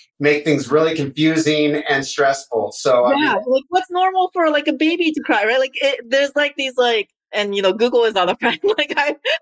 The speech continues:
Speaker 2: I, I,
Speaker 1: Right.
Speaker 2: I would tell my, tell my clients that all the time, too. I'm like, "Google is not your friend. Please do not Google a diagnosis." And for a little bit there, I was like, "Should I Google this? Like, you know, like, what can I do?" Thankfully, as a therapist, I have psychologist friends. I have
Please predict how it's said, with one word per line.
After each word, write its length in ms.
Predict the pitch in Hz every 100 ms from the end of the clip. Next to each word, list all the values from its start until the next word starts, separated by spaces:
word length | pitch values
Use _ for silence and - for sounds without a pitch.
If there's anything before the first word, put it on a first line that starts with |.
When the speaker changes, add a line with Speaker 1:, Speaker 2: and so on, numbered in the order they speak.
| -
Speaker 2:
I, 160 | - 294 -
I, 60 |
Speaker 1:
Right. 260 | 262 - - 539 - -
Speaker 2:
I 20 |
would 160 | 262 262
tell 160 | 294
my, 180 | 294 262 -
tell 100 | 262
my 120 | 233
clients 260 | 240 220 226
that 120 | 196
all 120 | 190
the 100 | 208
time, 200 | - 190 240
too. 80 | 190
I'm 60 |
like, 180 | 180 175 220
"Google 200 | 240 240
is 80 | 220
not 160 | 190
your 100 | 180
friend. 240 | 180 160 -
Please 200 | 247 247
do 80 | 226
not 220 | 214 190
Google 320 | 185 180 180
a 60 | 165
diagnosis." 600 | 160 160 156 160 156 170 - - - _ _
And 180 | 247 254
for 120 | 302
a 80 | 294 277
little 180 | 285
bit 140 | 311 427
there, 120 | 311
I 80 | 233
was 100 | 226
like, 180 | 208 202
"Should 220 | - - 196
I 100 | 311
Google 280 | - 381
this? 500 | 453 539 539 571 571 -
Like, 220 | 277 226 - 214 220
you 100 | 220
know, 320 | 208 202 220
like, 220 | 214 214 208
what 200 | 233 277
can 100 | 285
I 80 | 240
do?" 200 | 233 220 _ _
Thankfully, 540 | 359 466 - 302 254 -
as 200 | 247 285
a 100 | 330 311
therapist, 440 | 226 196 208 196 _
I 140 | 247 311
have 280 | 285 269 -
psychologist 680 | 175 175 156 151 160 - -
friends. 520 | 160 156 175 240 - _ _ _
I 60 | 214
have 140 | 226